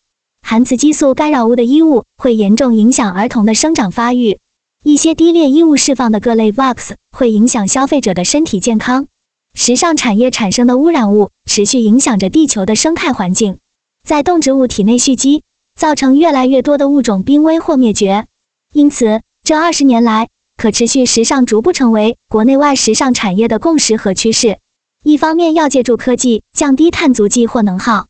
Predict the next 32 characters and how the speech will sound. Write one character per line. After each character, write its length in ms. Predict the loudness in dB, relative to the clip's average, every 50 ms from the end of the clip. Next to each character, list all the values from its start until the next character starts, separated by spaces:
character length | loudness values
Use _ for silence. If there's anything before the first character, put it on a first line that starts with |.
| _ _ _ _ _ _ _ _ -6
降 240 | -4 0 0 2 2
低 180 | 2 2 2
污 180 | 2 2 2 2
染 240 | 2 2 0 0 0
物 60 | 0
的 100 | 0 -2
产 200 | -2 -4 -4 -4
生； 260 | -2 -2 -2 -2 -2 -6 _ _ _ _ _ _ _ _ _
另 180 | 0 2 2 4
一 100 | 2 2
方 180 | 2 0 2
面， 240 | 2 2 2 0 -2 _ _ _ _
人 200 | -4 -2 0 2
类 160 | 2 2 2 2
要 160 | 0 0 0
改 160 | -2 -2 -2
变 200 | -2 0 0 0
消 180 | 0 0 -2 0
费 160 | 0 0 0
观 220 | 0 0 2 2
念， 240 | 2 2 0 -2 -6 _ _ _ _ _ _ _ _ 0
摒 160 | 2 2 2
弃 220 | 2 2 2 2
用 180 | 2 2 2 0
几 140 | 0 -2 -2
次 220 | -2 -2 -2 0
就 160 | 0 0 -2
抛 200 | -2 -2 -2 -2
的 80 | -2 -2
快 180 | -2 -2 -2 -2
时 180 | 0 -2 -2
尚， 280 | -2 -2 -4 -4 -6